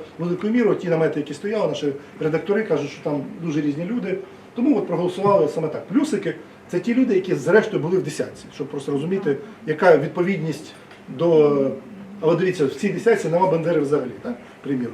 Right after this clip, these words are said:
який був першим. Нема Амосова взагалі. І це Київ, де Амосов жив, ну, понад півжиття. Так? Це говорить про те, що наскільки цікаво, тобто, ну, Київ, умовно, не проголосував за Амосова, так?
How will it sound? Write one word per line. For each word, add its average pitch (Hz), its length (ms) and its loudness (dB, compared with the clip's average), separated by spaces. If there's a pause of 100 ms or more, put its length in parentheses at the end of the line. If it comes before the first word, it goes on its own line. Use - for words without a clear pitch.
який 139 220 -6
був 147 80 -4
першим. - 280 -8 (260)
Нема 160 240 4
Амосова 190 360 6
взагалі. 190 380 2 (360)
І 165 40 -6
це 208 140 4
Київ, 180 380 2
де 165 100 4
Амосов 185 320 2
жив, 180 200 0 (480)
ну, 156 160 -2 (380)
понад 190 260 4
півжиття. 170 400 -2
Так? 185 280 -2 (260)
Це 214 100 8
говорить 233 260 8
про 220 80 4
те, 247 120 8
що 196 200 4 (180)
наскільки 202 300 0
цікаво, 214 420 6
тобто, - 260 2 (400)
ну, 190 120 -4
Київ, 262 300 10
умовно, 190 260 4
не 202 160 6
проголосував 196 500 4
за 180 100 4
Амосова, 151 360 0
так? 233 160 -2